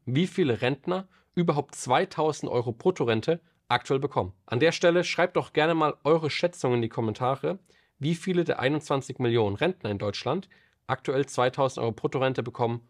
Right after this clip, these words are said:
oder mehr. Wie gesagt, rund einundzwanzig Millionen Menschen erhalten in Deutschland die Altersrente. Dem Rentenatlas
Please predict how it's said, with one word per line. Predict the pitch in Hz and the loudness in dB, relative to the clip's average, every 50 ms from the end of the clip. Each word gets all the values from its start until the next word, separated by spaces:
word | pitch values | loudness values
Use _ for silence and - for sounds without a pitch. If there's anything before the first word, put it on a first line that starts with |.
| _ _ _ _ | _ _ _ _
oder | - 117 113 110 | 0 2 2 2
mehr. | 104 110 104 92 - _ _ - | 2 2 0 -2 -4 _ _ -6
Wie | 139 160 | -2 0
gesagt, | 180 190 - 185 123 113 - - - | 0 0 2 2 0 0 -2 -8 -2
rund | 107 143 143 110 - - | 4 4 4 4 4 0
einundzwanzig | 143 156 170 180 170 - 170 151 - - - | 2 2 2 2 2 0 0 0 -2 -4 -2
Millionen | 139 131 135 135 131 127 120 | 0 2 4 4 4 4 4
Menschen | 120 135 151 - - 175 123 | 2 2 0 0 0 0 0
erhalten | 113 120 131 135 - - 123 | 0 0 0 0 0 0 -2
in | 113 - | 0 2
Deutschland | 120 120 - - 143 127 | 2 2 2 0 -2 -4
die | - - - | -4 -2 0
Altersrente. | 117 123 - 135 117 - - 104 98 - - - _ _ _ _ _ _ _ _ - - | 0 0 0 -2 -8 -8 -6 -8 -8 -8 -10 -14 _ _ _ _ _ _ _ _ -2 2
Dem | 120 120 113 113 110 - _ _ _ - | 2 2 2 2 -2 -4 _ _ _ 0
Rentenatlas | - 165 214 208 - - - 117 - - 135 165 196 - - - - | 2 2 2 2 -2 -6 -6 -6 -4 0 0 0 0 -2 -6 -18 -18